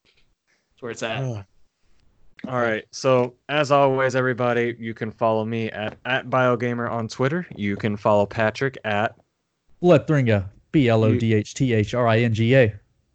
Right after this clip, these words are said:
Speaker 2: All right. Uh, Jake is not on social media because he doesn't want the government tracking him.
Speaker 3: Wah, wah.
Speaker 1: I have a Twitch. That's about it.
Speaker 3: <laughs>
Speaker 1: Right now.
Speaker 2: See,
Speaker 3: Follow
Speaker 2: that's
Speaker 3: him on
Speaker 2: all he's
Speaker 3: Twitch.
Speaker 2: got.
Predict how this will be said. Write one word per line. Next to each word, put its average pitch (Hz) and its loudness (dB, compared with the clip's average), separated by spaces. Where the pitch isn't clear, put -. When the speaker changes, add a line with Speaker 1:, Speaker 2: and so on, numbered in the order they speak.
Speaker 2:
All 107 -4
right. 135 -6
Uh, 113 2
Jake 135 2
is 123 0
not 131 0
on 127 -2
social 123 -4
media 123 -6
because 110 -4
he 113 -6
doesn't 104 -4
want 110 -8
the 113 -6
government 110 -4
tracking 135 0
him. 139 -4
Speaker 3:
Wah, 113 -18
wah. 110 -4
Speaker 1:
I 139 0
have 160 -2
a - -18
Twitch. 147 0
That's 135 -2
about 135 -2
it. 131 -8
Speaker 3:
<laughs> - -20
Speaker 1:
Right - -18
now. - -18
Speaker 2:
See, 113 4
Speaker 3:
Follow 165 6
Speaker 2:
that's 165 2
Speaker 3:
him 160 4
on 110 4
Speaker 2:
all 113 4
he's 117 4
Speaker 3:
Twitch. 110 -14
Speaker 2:
got. 101 -8